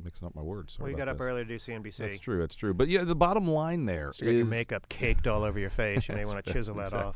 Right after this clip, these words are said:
Speaker 2: off later.
Speaker 1: right. Yeah, I did T V in New York, and they put all the makeup on you. It was funny. I, I looked beautiful, by the way. But anyway, um, when you get down to it, John, it comes down to if the economy's doing well, like we talked about with Iran, we talked about in these times before. You can have pullbacks. Believe me, like you
Speaker 2: Right.
Speaker 1: said, we had a seven percent correction last year. That's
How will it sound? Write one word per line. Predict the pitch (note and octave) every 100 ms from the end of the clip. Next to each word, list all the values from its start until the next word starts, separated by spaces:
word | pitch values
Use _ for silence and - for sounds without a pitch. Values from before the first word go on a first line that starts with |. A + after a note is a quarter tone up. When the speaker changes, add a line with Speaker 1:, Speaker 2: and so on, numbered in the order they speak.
| F2
Speaker 2:
off |
later. | E2+
Speaker 1:
right. | E2+ E2 - - - -
Yeah, | F#2+
I | F2
did | F#2 D#2+
T | -
V | E2+ F2
in | E2+
New | E2+
York, | E2+ E2
and | E2
they | D#2
put | F2
all | E2
the | D#2+
makeup | D#2+ D#2+ D#2+ -
on | D#2
you. | D2+
It | D2+
was | D2 D2+
funny. | - D2 C#2+ - - -
I, |
I |
looked | D#2+ E2 -
beautiful, | D2+ C#2+ A1+
by | A#1+
the | G1+
way. | G#1 -
But | D2+
anyway, | F2 C2+ - - - -
um, | G2+ G#2 G#2+ G#2+ - -
when | A#2 B2
you | B2+
get | D3 B2
down | B2 C3
to | A#2
it, | F2+
John, | G2+ F#2+
it | F#2+ F2+
comes | A2+ G#2
down | G2+ G2
to | G2
if | F#2+
the | -
economy's | F2 - F2+ F#2 F2 E2+ - - -
doing | E2+ F2
well, | D2+ C#2 C#2
like | D2 -
we |
talked | E2 D2+ D#2
about | E2 E2+ E2
with | E2+ -
Iran, | F2+ E2+ E2 E2
we | D#2
talked | - C#2 -
about | E2 D#2+
in | E2
these | E2+
times | - E2+ F2
before. | F2+ E2+ F2
You |
can | G2+
have | A2
pullbacks. | - F2 D2 A#1+ -
Believe | A2+ D2
me, |
like | D#2
you | G2+
Speaker 2:
Right. | G2+
Speaker 1:
said, | A#2 F2+
we | C3
had |
a | F#2+
seven | D3 C#3+
percent | - A2+ -
correction | G2 E2+ F2
last | D#2 D2+ -
year. | D2
That's | E2+